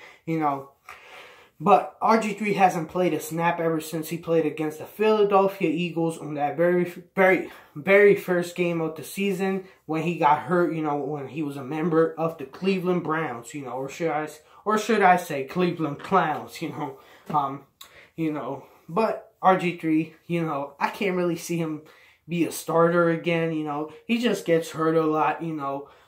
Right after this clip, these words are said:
Um, we'll see how this works out for the Ravens. I really don't think it's gonna work out, to be honest.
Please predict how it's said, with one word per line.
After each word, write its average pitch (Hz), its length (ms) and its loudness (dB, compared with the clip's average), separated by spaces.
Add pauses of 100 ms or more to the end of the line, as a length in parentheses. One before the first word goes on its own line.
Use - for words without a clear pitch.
(100)
Um, 151 360 2 (800)
we'll 254 160 8
see 247 180 -2
how 196 220 6
this 170 260 -2
works 165 260 0
out 165 220 4
for 151 140 -4
the 143 80 -6
Ravens. 156 560 -4
I 185 80 8
really 196 260 4
don't 170 300 -2
think 160 200 -4
it's 147 140 -8
gonna 143 220 -6
work 151 320 -4
out, 165 240 2
to - 100 -14
be 147 220 -6
honest. 160 420 -2